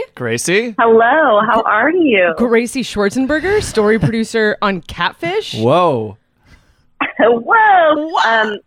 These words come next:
Speaker 2: I'll just clarify, associate story producer on Catfish.
Speaker 3: An
Speaker 2: There's another
Speaker 3: associate.
Speaker 2: thing. <laughs>
Speaker 1: In my
Speaker 3: Okay.
Speaker 1: heart, you're the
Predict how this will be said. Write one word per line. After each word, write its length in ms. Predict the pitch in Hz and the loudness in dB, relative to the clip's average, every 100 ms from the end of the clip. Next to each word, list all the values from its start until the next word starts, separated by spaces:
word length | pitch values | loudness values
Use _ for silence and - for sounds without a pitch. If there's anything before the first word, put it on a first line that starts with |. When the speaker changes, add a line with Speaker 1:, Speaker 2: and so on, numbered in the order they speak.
| _ - | _ -6
Speaker 2:
I'll 80 | - 208 | -6 -8
just 60 | _ _ - | _ _ -8
clarify, 680 | 233 226 220 226 202 165 160 - 226 _ - | -2 0 0 0 -2 0 0 -2 -8 _ 0
associate 480 | 240 277 - 196 - | 0 0 -2 -4 -2
story 180 | 202 190 | -2 -2
producer 280 | 185 185 180 175 | -2 -6 -2 -4
on 40 | 175 - | -6 -8
Catfish. 540 | 185 175 - 208 240 - | -4 -4 -2 -4 -2 -2
Speaker 3:
An 100 | 233 240 | -2 0
Speaker 2:
There's 200 | 196 196 | -2 -2
another 200 | 190 233 | 0 0
Speaker 3:
associate. 340 | - 233 196 - 403 | 0 -2 -4 -6 -4
Speaker 2:
thing. 100 | - | -4
<laughs> 40 | - | -2
Speaker 1:
In 180 | - 160 | 0 2
my 200 | 160 160 | 2 0
Speaker 3:
Okay. 60 | |
Speaker 1:
heart, 200 | 160 160 | 0 0
you're 140 | 139 139 | 0 -2
the 220 | 131 123 | -2 -6